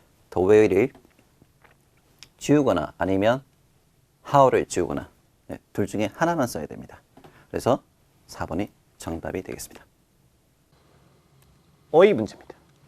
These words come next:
Assimilate. 통합시키다. 동화시키다. 그러면 선택지 삼 번. Integrate. 통합시키다. 자, 빈칸 문제입니다. 빈칸 문제에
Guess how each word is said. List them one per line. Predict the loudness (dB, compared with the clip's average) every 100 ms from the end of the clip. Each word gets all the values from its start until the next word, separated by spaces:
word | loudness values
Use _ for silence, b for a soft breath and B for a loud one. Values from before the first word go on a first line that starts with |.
| -6
Assimilate. | 2 2 2 0 -4 -10 -20 _ _ _ _ _ _ _ _ _ _
통합시키다. | -2 2 2 -2 -12 -12 -14 _ _ _ _ _ _ _ _ _ _ _ _ _ _ _ _ _
동화시키다. | 4 4 4 0 -2 -10 -14 -16 _
그러면 | 2 2 2
선택지 | -4 -2 -2 0 0 -2 _ _ _ _ _ _ _ _
삼 | -8 -4
번. | -4 -8 -16 _ _
Integrate. | -4 -4 -2 -2 -4 -6 -18 _ _ _ _ _ _ -18
통합시키다. | -6 -6 -6 -10 -20 -20 _ _ _ _ b b b b b b b
자, | b -8 -8 _ _ _ _ _ _ _
빈칸 | 2 2 2 -2
문제입니다. | -2 -4 -12 -20 _ _ _ _ -20 b b b b _ _
빈칸 | 2 4 4 2 2
문제에 | 2 0 -4 -10